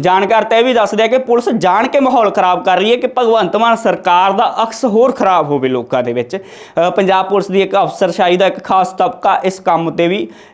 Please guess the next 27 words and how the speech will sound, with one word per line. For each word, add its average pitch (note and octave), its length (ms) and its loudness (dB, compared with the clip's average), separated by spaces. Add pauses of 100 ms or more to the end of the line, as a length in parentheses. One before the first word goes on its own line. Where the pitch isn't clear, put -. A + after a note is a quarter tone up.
(140)
ਲੱਗਿਆ G3 420 2
ਹੋਇਆ। D3 240 0 (100)
ਹੁਣ A#3+ 160 0 (260)
ਇਹ A#3+ 120 4
ਸਰਕਾਰ F#3 480 0
ਨੇ G3+ 120 0
ਦੇਖਣਾ G#3 300 0
ਹੈ, G3+ 80 0 (300)
ਪਰ A3 200 2
ਬਹੁਤ G#3+ 260 2
ਸ਼ਰਮ G#3 400 0
ਦੀ G3+ 140 0
ਗੱਲ G3 220 2
ਹੈ, G3+ 260 -2 (180)
ਬੜੀ F#3+ 340 0
ਆਪ E3+ 260 0
ਨੂੰ G#3 100 0
ਵੀ G#3 60 0
ਸੋਚ F3+ 260 0
ਕੇ F#3 120 -2
ਸ਼ਰਮ F3+ 280 -2
ਆਉਂਦੀ F3 220 0
ਹੈ G3+ 80 -2
ਕਿ F3+ 100 -2
ਜਦੋਂ F3+ 300 2 (400)
ਕਿਸਾਨਾਂ F#3 480 0
ਦੀਆਂ F#3+ 380 2